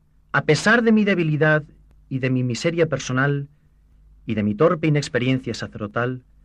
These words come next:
podéis estar seguros de que os voy a hablar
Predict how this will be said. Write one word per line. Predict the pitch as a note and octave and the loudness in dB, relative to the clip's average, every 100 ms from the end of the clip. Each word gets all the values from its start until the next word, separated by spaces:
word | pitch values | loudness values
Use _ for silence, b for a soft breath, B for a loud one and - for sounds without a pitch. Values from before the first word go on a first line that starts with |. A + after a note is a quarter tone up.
| _ - - | _ -18 0
podéis | D3+ A3+ A3 | 4 4 0
estar | D#3+ F3+ D#3+ | -2 -2 -2
seguros | B2+ C#3 G#3+ G#3 - - - - _ _ | -4 -2 -4 -4 -10 -16 -20 -20 _ _
de | C3+ C3 | -6 -2
que | C3 | -2
os | B2 | 0
voy | C#3+ F#3 | 0 0
a | |
hablar | D#3 D3+ D#3 D3+ | 2 2 0 -2